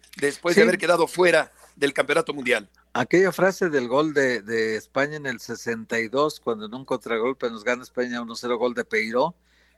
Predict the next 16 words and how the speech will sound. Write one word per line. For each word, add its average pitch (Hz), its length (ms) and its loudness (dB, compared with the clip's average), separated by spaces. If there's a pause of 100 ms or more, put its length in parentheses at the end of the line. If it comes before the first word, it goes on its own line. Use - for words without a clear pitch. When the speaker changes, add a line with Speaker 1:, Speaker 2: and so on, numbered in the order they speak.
(160)
Speaker 2:
cu-, 113 200 -2
cuando 120 300 0
dijo 135 180 0
don 123 140 0
Fernando 123 480 -4
Marcos, 127 380 -4
"¿Por 113 240 -4
qué 151 200 2
siempre 139 540 -2
nos 117 200 -10
tiene 120 280 -4
que 113 140 -8
pasar 107 340 -6
esto?". - 320 -10 (680)
Y 113 120 -2
efectivamente, 160 760 0